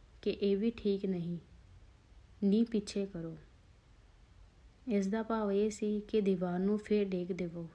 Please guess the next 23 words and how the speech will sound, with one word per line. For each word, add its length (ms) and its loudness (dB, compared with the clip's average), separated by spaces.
ਤੇ 100 2
ਤੀਜੀ 480 0
ਵਾਰ 300 -2
ਫਿਰ 220 0
ਬਣਾਓ। 420 -4
ਭਾਈ 220 2
ਲਹਿਣਾ 360 2
ਜੀ 160 0
ਨੇ 280 0
ਆਪਣੇ 380 0
ਮਾਲਕ 440 0
ਦਾ 140 -2
ਹੁਕਮ 420 -2
ਮੰਨਿਆ, 420 -2
ਪਰ 160 2
ਉਹਨਾਂ 320 2
ਨੂੰ 260 0
ਕੰਧ 240 2
ਫਿਰ 260 2
ਵੀ 140 0
ਪਸੰਦ 460 -2
ਨਾ 160 0
ਆਈ 240 -8